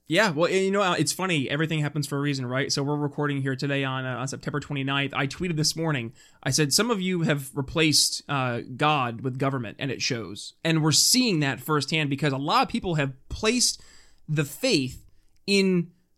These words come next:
what was traditionally placed in institutions like your, your church, right? Which was usually your community center. And you had, like, this reliance on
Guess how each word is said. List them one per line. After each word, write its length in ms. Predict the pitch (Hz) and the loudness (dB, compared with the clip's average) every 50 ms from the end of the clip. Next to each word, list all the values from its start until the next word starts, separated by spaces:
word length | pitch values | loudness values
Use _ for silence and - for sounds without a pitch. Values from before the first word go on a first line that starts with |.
| _ | _
what 220 | - 170 202 202 - | 0 2 2 2 0
was 140 | 190 180 - | -2 -2 0
traditionally 600 | - - 208 190 208 269 262 - 269 247 214 190 | 0 0 2 2 4 2 2 2 2 0 0 -2
placed 440 | 175 - - 190 190 190 175 - - | -2 -2 -2 0 2 2 0 0 0
in 140 | 175 170 165 | 0 0 2
institutions 760 | - 175 180 175 - 156 - - 170 156 - 175 165 147 139 | 2 0 0 0 -2 -2 0 0 0 2 2 2 2 2 2
like 280 | 151 160 175 170 - | 2 2 0 0 -2
your, 260 | 139 151 151 151 151 143 | 0 0 2 2 2 2
your 180 | 139 143 143 | 0 0 -2
church, 640 | 135 135 - - - - 131 120 143 - - - - - | -2 -2 0 0 2 2 2 -2 -4 -6 -8 -8 -8 -6
right? 280 | 127 131 135 147 147 | -4 -4 -2 -2 -2
Which 160 | 143 156 151 156 | -2 -2 0 0
was 200 | 156 151 139 143 | 0 0 0 0
usually 340 | 156 160 147 139 147 147 | 0 0 0 0 0 0
your 200 | 151 143 143 139 | 2 2 0 0
community 800 | 139 - - - 165 156 151 151 143 147 143 143 147 147 143 139 127 - - - | -2 -4 -2 0 2 4 4 4 4 4 4 4 4 4 4 2 -2 -6 -8 -6
center. 580 | - - - - 165 165 151 151 127 135 170 - - - - - - _ _ _ _ - | -2 0 2 2 2 2 2 0 -2 -4 -6 -8 -14 -20 -20 -20 -20 _ _ _ _ 2
And 380 | 185 185 185 180 175 165 - - - | 4 6 6 6 4 2 0 -2 -8
you 380 | - - 147 170 185 180 156 139 | -8 -2 0 0 2 2 0 0
had, 400 | 135 143 156 190 214 220 185 160 | 0 2 2 4 4 2 2 2
like, 200 | 156 156 151 156 | 0 0 0 2
this 220 | 165 156 151 - | 2 2 2 2
reliance 600 | 151 151 147 147 147 151 156 175 180 175 151 - - - | 2 0 0 2 2 2 2 2 2 2 0 0 0 0
on 340 | 156 156 151 151 151 147 | 0 2 2 2 0 0